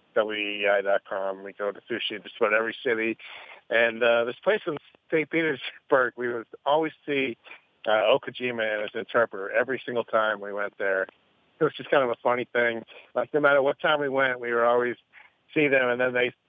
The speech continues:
you know, Okajima started to smile about it and, uh, you know, kind of break, uh,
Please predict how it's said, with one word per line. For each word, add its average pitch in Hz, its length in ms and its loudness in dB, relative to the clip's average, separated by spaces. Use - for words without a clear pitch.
you 127 60 -8
know, 110 280 0
Okajima 123 460 0
started 117 260 2
to 104 60 -18
smile 110 500 0
about 107 360 2
it 107 260 0
and, 98 240 -4
uh, 95 260 4
you 110 60 -2
know, 90 200 0
kind 131 140 4
of 110 80 -4
break, 120 240 0
uh, 107 100 0